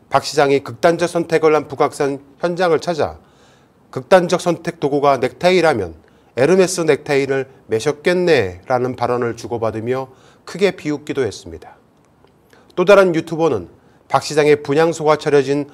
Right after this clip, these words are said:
서울 광장 앞에서 몽키 매직이라는 노래를 틀어놓고 바나나를 들고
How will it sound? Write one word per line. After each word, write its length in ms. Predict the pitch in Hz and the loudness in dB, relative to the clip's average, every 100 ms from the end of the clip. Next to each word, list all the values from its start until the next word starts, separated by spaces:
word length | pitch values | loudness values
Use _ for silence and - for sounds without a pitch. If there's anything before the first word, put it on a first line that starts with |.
| - | -18
서울 320 | - 175 180 | -4 2 2
광장 380 | 170 147 139 143 | 2 -2 0 0
앞에서 500 | 131 - 143 104 85 - _ _ _ - | 0 -2 -6 -4 -12 -14 _ _ _ -4
몽키 300 | 151 180 196 | -2 0 2
매직이라는 720 | 180 156 160 151 147 147 147 - - | 2 2 0 2 2 2 -2 -10 -2
노래를 380 | 127 170 175 170 | 0 2 0 -2
틀어놓고 600 | 180 170 139 - 92 - _ _ _ _ - | -2 0 -2 -4 -12 -12 _ _ _ _ -6
바나나를 520 | 127 131 139 131 127 | -2 0 0 0 -2
들고 420 | 120 117 123 120 | -2 -4 -4 -6